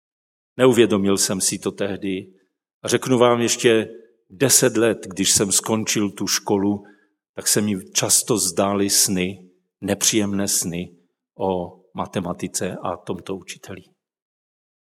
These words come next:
Ale potom později jsem měl vedoucího, který v určitém čase začal být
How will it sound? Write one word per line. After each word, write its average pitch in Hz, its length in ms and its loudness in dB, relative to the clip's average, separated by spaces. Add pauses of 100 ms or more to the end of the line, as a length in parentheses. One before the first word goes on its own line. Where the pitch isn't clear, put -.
(240)
Ale 117 140 6
potom 165 300 6
později 156 580 6
jsem 131 260 4
měl 135 360 6 (640)
vedoucího, 135 680 6
který 127 320 6
v - 100 -2
určitém 160 480 4
čase 110 600 2 (640)
začal 131 360 6
být 131 320 2